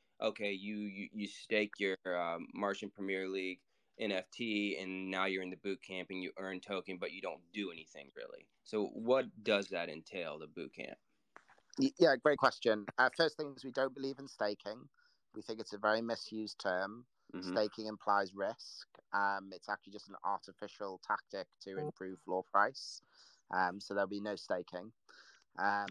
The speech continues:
Speaker 2: but people will be passively earning tokens, uh, via the Mars Universal Basic Income, um, which will be sort of stage one. But in order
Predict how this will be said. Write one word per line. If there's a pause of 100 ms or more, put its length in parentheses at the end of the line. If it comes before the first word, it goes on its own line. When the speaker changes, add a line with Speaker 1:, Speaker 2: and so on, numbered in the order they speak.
(100)
Speaker 2:
but
people
will
be
passively
earning
tokens,
uh,
via
the
Mars
Universal
Basic (140)
Income, (680)
um,
which
will
be
sort
of
stage
one. (100)
But (600)
in
order